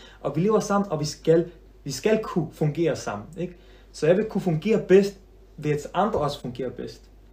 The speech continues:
Så jeg hjælper andre. Der ligger noget så egoistisk i det, når man tænker over det. Jeg hjælper andre, så jeg også bliver bedre.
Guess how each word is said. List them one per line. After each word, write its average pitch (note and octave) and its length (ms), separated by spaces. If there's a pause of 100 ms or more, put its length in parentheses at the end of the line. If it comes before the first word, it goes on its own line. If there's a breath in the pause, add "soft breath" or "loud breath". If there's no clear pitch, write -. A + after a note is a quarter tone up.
(200 soft breath)
Så - 140
jeg E3 80
hjælper G#3 260
andre. G3 400
Der D3+ 80
ligger G3+ 220
noget G#3+ 160
så G#3 60
egoistisk F#3 480
i F#3+ 40
det, G3 100
når F#3 100
man C#3 80
tænker F#3 240
over C3 100
det. - 80 (200 soft breath)
Jeg D#3+ 100
hjælper F#3+ 260
andre, F3 440 (640)
så - 160
jeg D#3 260
også C#3 240
bliver C3 160
bedre. A#2 180